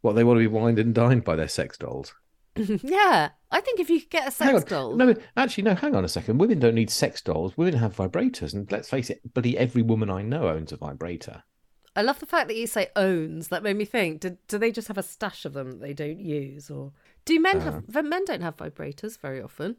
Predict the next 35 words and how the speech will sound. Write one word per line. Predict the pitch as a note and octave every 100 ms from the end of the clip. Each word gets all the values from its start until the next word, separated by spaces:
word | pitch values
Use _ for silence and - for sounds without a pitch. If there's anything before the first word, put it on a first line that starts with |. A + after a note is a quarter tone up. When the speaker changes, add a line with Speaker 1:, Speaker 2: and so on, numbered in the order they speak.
| -
Speaker 1:
No, | A3+
but | G#3+
there's, | E3+ D#3
isn't | - F#3+ G3
there | F#3+
that | F3+ E3+
thing | - E3+ D#3+ D3+
called, | - - D3+ D3+
um, | D3+ C#3+ -
oh, | D3+
what | D3
is | A2
it? | G2 - -
A |
love | B2 C3 C3 -
torch | - D3+ D3+ -
or | C#3
something? | B2 C#3+ D3 E3 G3+ _ _ _ _ _ _ _ _ _ _ _ _ _ _ _ _ _
It's | A#2+ -
like, | C#3+ C#3+ B2 C3
um, | B2 B2 B2
Speaker 2:
Have | D#3 G#3+
a |
Speaker 1:
like | -
Speaker 2:
real | D3 G#3+
Speaker 1:
ba-, |
Speaker 2:
torch. | A3 D3 E3+ - - -
Speaker 1:
like, | A2+ G#2+ -
basically, | C#3+ - F2 F2+
it's | E2+ F#2+
like | -
a |
sort | - F#2
of | E2+
tube | - - B2+ G2+ E2+ D#2+